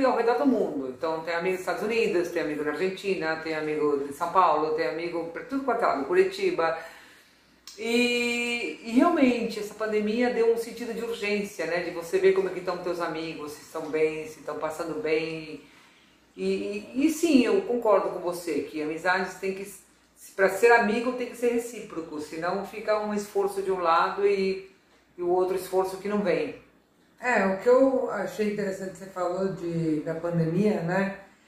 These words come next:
Speaker 2: Que além de, de vir com essa urgência de você ter mais contato com seus amigos, veio também o filtro, né?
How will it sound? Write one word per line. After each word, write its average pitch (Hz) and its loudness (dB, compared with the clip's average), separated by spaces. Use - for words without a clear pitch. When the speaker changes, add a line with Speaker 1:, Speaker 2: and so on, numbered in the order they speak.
Speaker 2:
Que 202 -4
além 247 8
de, 233 -2
de 190 -4
vir 196 -2
com 190 -6
essa 185 -4
urgência 190 0
de 175 -4
você 160 -2
ter 180 -2
mais 170 -2
contato 160 -4
com - -16
seus 156 -8
amigos, 208 -4
veio 220 4
também 233 2
o - 4
filtro, 185 0
né? 165 -6